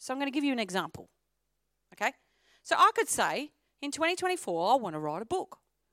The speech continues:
I do. Okay? But that's too vague. It's too vague.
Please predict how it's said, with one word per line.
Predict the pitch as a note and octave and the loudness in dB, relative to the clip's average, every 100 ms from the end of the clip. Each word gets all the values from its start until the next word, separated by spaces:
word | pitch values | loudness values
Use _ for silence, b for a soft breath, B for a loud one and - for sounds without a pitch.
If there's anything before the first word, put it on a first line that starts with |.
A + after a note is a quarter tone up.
| _ _ _ _ _ _ - | _ _ _ _ _ _ -20
I | D#3+ | -8
do. | F#4 G4+ - _ _ _ _ _ _ _ _ _ _ _ _ _ _ _ _ _ F#3 | -6 -6 -8 _ _ _ _ _ _ _ _ _ _ _ _ _ _ _ _ _ -6
Okay? | G#3+ E4 - b b b | -2 -2 -4 b b b
But | E4+ | 4
that's | F#4+ - | 4 4
too | - D#4+ | -2 0
vague. | D#4+ E4 E4+ A3 - _ _ _ _ _ _ _ _ - | 2 2 2 -2 -8 _ _ _ _ _ _ _ _ -12
It's | C4+ | -8
too | - E4 D4+ | 0 0 6
vague. | D4+ D4+ F#3+ | 6 6 2